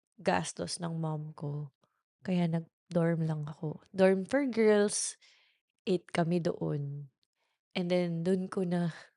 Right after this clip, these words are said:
ranasan na walang aircon, nasanay ako sa A C,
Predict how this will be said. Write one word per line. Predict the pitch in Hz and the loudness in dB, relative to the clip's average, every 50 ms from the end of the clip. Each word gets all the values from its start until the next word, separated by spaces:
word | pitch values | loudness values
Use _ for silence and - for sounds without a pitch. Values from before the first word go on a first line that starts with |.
| _ _ _ | _ _ _
ranasan | - 190 175 170 175 170 160 - - 165 160 160 160 | -6 -6 -4 -2 -2 -4 -4 -4 -4 -4 -4 -4 -4
na | 156 151 151 151 - - - - - - - _ _ _ | -4 -6 -6 -8 -12 -18 -20 -20 -20 -20 -20 _ _ _
walang | - - - 92 - - - - - - | -20 -14 -12 -8 -8 -8 -8 -6 0 4
aircon, | 208 208 226 240 226 - - 202 196 196 196 196 190 190 190 190 196 196 196 190 | 6 6 6 6 4 4 6 8 8 10 8 6 4 2 -2 -6 -8 -10 -14 -8
nasanay | - 175 170 - - 165 160 165 160 156 | -6 -6 -4 -4 -4 -4 -4 -4 -6 -6
ako | - 156 160 | -8 -10 -12
sa | - - - - - - - - - _ _ _ _ _ | -8 -6 -6 -4 -4 -6 -8 -10 -16 _ _ _ _ _
A | - 190 190 196 196 | 4 4 6 6 4
C, | 190 - | 2 0